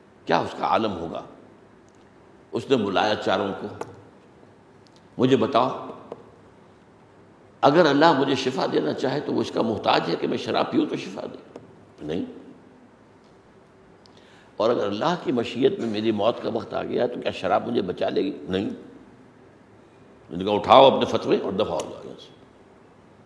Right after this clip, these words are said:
تو یہ اصل میں اس طریقے سے تقشف جو ہے اور بہت، اور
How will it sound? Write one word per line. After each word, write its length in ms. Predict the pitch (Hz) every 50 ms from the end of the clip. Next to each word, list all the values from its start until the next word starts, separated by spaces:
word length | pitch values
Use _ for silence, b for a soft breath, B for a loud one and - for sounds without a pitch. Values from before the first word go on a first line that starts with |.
| - - - - - - - - - - - - - - - - - - - - - - - - - - - - - - - - - -
تو 80 | 127
یہ 160 | 120 143 240 -
اصل 280 | - 185 - 277 302
میں 200 | 220 - - - - - - - - - - - - - - - - - - b b b b b b b b b b - -
اس 160 | 196 - -
طریقے 360 | - 202 202 208 202 - 196
سے 240 | - - - 196 185 - - - - - - - - - -
تقشف 720 | - - - - 196 190 - - - - 226 175 - -
جو 140 | 151 127 101
ہے 240 | 92 92 92 87 -
اور 160 | - 92 90 87 95
بہت، 260 | 127 139 156 165 165 160 - - - - - - - - - - - - - -
اور 160 | - 123 139